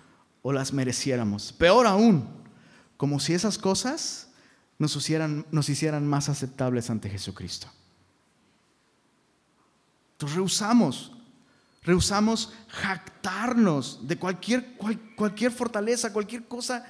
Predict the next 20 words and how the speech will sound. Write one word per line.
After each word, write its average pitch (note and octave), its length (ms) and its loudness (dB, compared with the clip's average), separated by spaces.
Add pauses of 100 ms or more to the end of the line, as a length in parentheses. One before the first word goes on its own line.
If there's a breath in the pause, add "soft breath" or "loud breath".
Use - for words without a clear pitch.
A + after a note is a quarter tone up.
(600 loud breath)
que G#3 100 6
presentemos G#3+ 840 0
como G3 280 -2
algo B3 320 -4 (920)
que G#3 100 2
nos G3+ 180 4
da A3+ 80 2
una B3 240 -2
posición G#3 520 0
delante F3 340 0
de B2 100 0
Dios. G#2 240 -6
Ahora, E3+ 240 2
es F3+ 180 -2
importante F#3 380 2
aclarar C3+ 360 -4
esto. G#3+ 300 -4 (680 loud breath)
Esto G#3+ 360 2
no G#3 220 6
significa G3+ 800 0